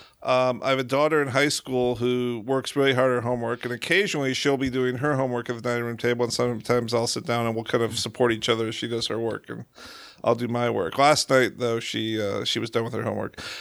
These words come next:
And also last, uh, you know, we, we are now actually having huge sort of, uh, plumbing problems in our house <laughs> at the moment. So the dining room, um, is sort of all torn up and the, and the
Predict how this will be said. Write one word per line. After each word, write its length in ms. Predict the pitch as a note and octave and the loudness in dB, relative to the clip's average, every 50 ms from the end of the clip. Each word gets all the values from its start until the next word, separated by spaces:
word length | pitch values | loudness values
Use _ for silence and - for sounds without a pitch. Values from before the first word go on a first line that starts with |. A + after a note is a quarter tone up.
| - - | -12 -4
And 160 | - D3 D3+ | 0 2 2
also 360 | F3 G3+ A3+ - - D#3+ C#3 B2 | 4 2 2 2 0 0 0 2
last, 340 | C3 B2 B2 B2+ - - - - | 2 0 0 0 -2 -6 -8 -12
uh, 160 | D#2+ F#2+ G#2 | -14 -12 -12
you 180 | G2+ A2+ C#3+ C#3 | -8 -4 0 0
know, 100 | C3 B2+ | 0 0
we, 220 | B2 C3+ C#3+ - - | 0 -2 -2 -2 -2
we 160 | C#3+ C#3+ C#3+ | -2 0 2
are 160 | C#3+ C#3+ C#3 C3+ | 4 4 4 2
now 240 | C#3+ C#3+ C#3+ C#3 C3+ | 4 4 4 4 4
actually 500 | C3 C3 - - C3+ C3 B2+ B2+ B2+ A#2 | 2 0 0 -2 0 0 0 0 0 2
having 340 | A#2 B2+ B2 A#2+ A#2+ A#2 | 2 0 0 0 -4 -6
huge 420 | G#2+ B2 B2+ B2+ B2+ A#2 A2+ - - | -4 -4 -2 -2 -2 -4 -6 -8 -6
sort 200 | - - B2+ A#2 | -2 -2 0 0
of, 220 | A#2 A2+ A2 A2+ | 0 -2 -2 -2
uh, 140 | A#2 A#2 A2 | -2 -2 -4
plumbing 480 | A2 - - C3 C3 B2+ B2+ A#2+ A#2+ A#2 | -4 -2 0 0 2 2 0 -4 -4 0
problems 480 | - A#2+ A#2 A2+ A2+ A2 A2 A2 - | 2 2 2 2 0 -4 -4 -4 -4
in 80 | A#2+ A#2 | -2 -2
our 160 | A#2 A2+ A2 | -2 -2 0
house 640 | A2+ A#2 A#2 A#2 - - - - - - - - - | 0 0 0 0 0 0 2 2 2 2 0 0 0
<laughs> 40 | - | -2
at 100 | B2+ A2+ | -2 -2
the 60 | B2 | 0
moment. 340 | B2 B2+ B2 B2 A#2+ A2+ - - - - - - | 2 4 4 4 2 0 -4 -8 -10 -10 -10 -6
So 140 | - D#3+ D3 | 0 2 2
the 80 | C#3+ | 2
dining 320 | B2+ D#3 D#3 E3+ E3+ D#3+ D#3 | 4 4 2 4 4 4 4
room, 420 | D3+ C#3+ C#3 C3+ C3 C3 B2+ - - | 4 4 2 2 0 0 -4 -6 -6
um, 420 | - C3 B2+ B2+ B2 B2 B2 A#2 - | -4 -2 0 0 0 0 -2 -4 -6
is 180 | - E3+ D#3+ - | -8 -6 -4 -4
sort 260 | - - - C#3+ B2+ | -4 -2 -2 0 0
of 100 | B2+ A#2 | -2 -2
all 500 | A2+ A#2 B2+ B2+ B2 B2 B2 A#2+ A#2+ A#2+ | -2 0 2 2 2 2 2 0 0 -4
torn 320 | A2+ - - C#3 C3 B2 B2 | -6 -6 -4 -2 -2 0 0
up 240 | B2 A#2+ A2+ - | 0 0 -2 -4
and 160 | A#2+ G#2+ A#2 A#2 | -6 -6 -4 -4
the, 300 | A#2 A#2 A2+ A2 G#2 - | -4 -4 -4 -4 -4 -6
and 220 | - A#2 A#2 A#2 A2+ | -6 -6 -6 -4 -4
the 380 | A2+ A2 A2 G#2+ A2 A2 - | -4 -4 -4 -4 -6 -6 -8